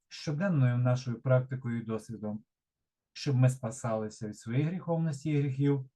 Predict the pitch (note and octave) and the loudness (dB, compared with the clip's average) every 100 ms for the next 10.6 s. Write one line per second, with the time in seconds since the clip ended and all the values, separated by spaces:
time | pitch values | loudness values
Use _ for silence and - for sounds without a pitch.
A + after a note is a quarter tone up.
0 | _ _ _ C3 A#2 A#2+ A2 - G2+ - | _ _ _ -4 -4 -4 -6 -8 -12 -6
1 | A2+ C#3 - _ D3+ B2+ B2+ C3 _ _ | -2 -2 -4 _ 0 4 4 0 _ _
2 | _ _ _ _ _ - C3 G#2+ G3 G3 | _ _ _ _ _ -8 -6 2 2 4
3 | F#3 G#3 C#3 B2+ B2+ A2 A#2 A2 A2+ A2 | 2 2 6 4 4 0 0 0 0 0
4 | G#2 A2 G2 F#2+ _ _ _ _ _ _ | -2 -4 -6 -10 _ _ _ _ _ _
5 | _ - D#3 C3 B2 G#2 G#2+ G2+ G2+ F#2+ | _ -6 -2 -2 -2 -4 -2 -2 -4 -10
6 | F#2+ E2 E2+ - _ _ _ _ _ _ | -12 -14 -16 -20 _ _ _ _ _ _
7 | _ - A#2+ G#2 G#2+ F#2 - F2+ F2+ F2 | _ -4 -2 -2 -4 -6 -14 -16 -14 -14
8 | - A#2 A#2 B2+ _ _ _ _ _ _ | -10 -6 -6 -6 _ _ _ _ _ _
9 | _ _ _ _ _ - C3 A2+ A2 - | _ _ _ _ _ -2 0 0 -2 -8
10 | F#2 - F#2 F2 E2 D#2 | -12 -12 -14 -14 -16 -18